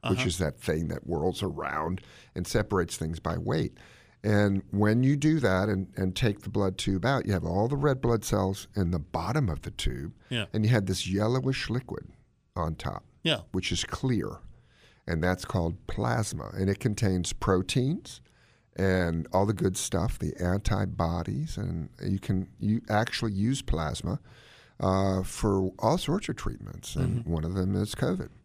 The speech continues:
Speaker 1: um, convalescent plasma. It's the clear, liquidy yellow stuff that contains all the goodies and
Speaker 2: Okay.
Speaker 1: doesn't have the blood cell.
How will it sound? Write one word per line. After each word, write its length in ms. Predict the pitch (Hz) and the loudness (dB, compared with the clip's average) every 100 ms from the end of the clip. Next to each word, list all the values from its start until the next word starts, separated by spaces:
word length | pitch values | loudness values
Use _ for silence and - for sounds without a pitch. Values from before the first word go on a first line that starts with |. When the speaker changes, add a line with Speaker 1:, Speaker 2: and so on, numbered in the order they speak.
| _ _ 202 | _ _ -8
Speaker 1:
um, 480 | 117 82 82 85 - | -4 -2 -2 -6 -8
convalescent 640 | - 90 92 95 98 107 | -4 -2 0 0 0 -2
plasma. 400 | 123 67 - 76 | -2 -2 -4 -4
It's 180 | 65 - | -4 -4
the 140 | - - - | -6 -6 -4
clear, 480 | - 131 127 123 123 - - - _ - | 0 4 4 2 -2 -16 -20 -20 _ 0
liquidy 460 | 135 151 104 95 | 2 4 2 4
yellow 320 | 98 110 117 87 | 4 4 4 0
stuff 500 | - 78 80 - - | -2 -2 -2 -4 -4
that 140 | - | -6
contains 460 | - 87 - 92 95 | -4 2 2 2 0
all 120 | 90 | 0
the 80 | 95 | 0
goodies 540 | 110 143 80 64 - - | 0 0 0 -4 -10 -6
and 100 | 87 85 | 0 2
Speaker 2:
Okay. 120 | 107 | 4
Speaker 1:
doesn't 300 | 90 85 - | 2 2 -2
have 300 | 87 64 - | -4 -4 -6
the 80 | 76 | -10
blood 420 | - - 131 131 | -6 2 2 2
cell. 240 | - - | -4 -6